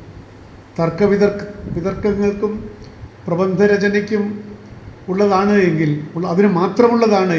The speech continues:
എങ്കിൽ, ഈ നൂറ്റാണ്ടുകളുടെ നടവഴികൾ താണ്ടി, സഹസ്രാബ്ദങ്ങളുടെ നടവഴികൾ താണ്ടി ഈ സനാതനധർമ്മം ഇന്നും സജീവമായി, സചേതനമായി ഒരു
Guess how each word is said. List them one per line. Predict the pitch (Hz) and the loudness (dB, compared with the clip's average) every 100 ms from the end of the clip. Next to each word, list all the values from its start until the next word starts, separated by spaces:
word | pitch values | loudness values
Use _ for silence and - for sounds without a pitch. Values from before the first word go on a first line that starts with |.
| 151 | 2
എങ്കിൽ, | 147 160 143 - - - - - - - - - - - 156 | 0 -2 -4 -10 -18 -20 -20 -20 -20 -20 -20 -20 -20 -8 -2
ഈ | 165 160 156 - - | 0 0 -4 -10 -10
നൂറ്റാണ്ടുകളുടെ | 160 170 190 185 185 180 185 180 180 151 - - - 160 | -6 -4 -2 0 0 0 -2 0 0 -2 -6 -16 -16 -6
നടവഴികൾ | 156 175 185 180 185 180 165 | -2 2 2 2 2 0 -2
താണ്ടി, | 165 170 165 135 - - - - | -2 -2 -4 -6 -12 -20 -16 -12
സഹസ്രാബ്ദങ്ങളുടെ | 160 165 190 185 180 190 190 190 180 190 170 - - - - 156 | -8 -6 -2 -2 0 -2 -2 -2 -2 0 -2 -4 -14 -20 -10 0
നടവഴികൾ | 165 185 185 185 185 180 160 | 2 2 2 2 2 0 -2
താണ്ടി | 170 180 180 160 147 - - 165 | -2 0 2 0 -2 -10 -10 -8
ഈ | 147 | -4
സനാതനധർമ്മം | 156 165 160 170 151 160 160 151 147 151 | -4 -2 -2 -2 -2 -4 -4 -6 -6 -4
ഇന്നും | 151 165 151 - - - | -2 -2 -6 -10 -16 -8
സജീവമായി, | 156 175 190 185 165 160 147 160 - | -2 0 2 2 2 2 0 -2 -4
സചേതനമായി | 151 165 185 196 196 185 170 160 143 143 - - - - | -2 2 4 4 4 2 4 4 2 -2 -12 -18 -20 -6
ഒരു | 165 | 0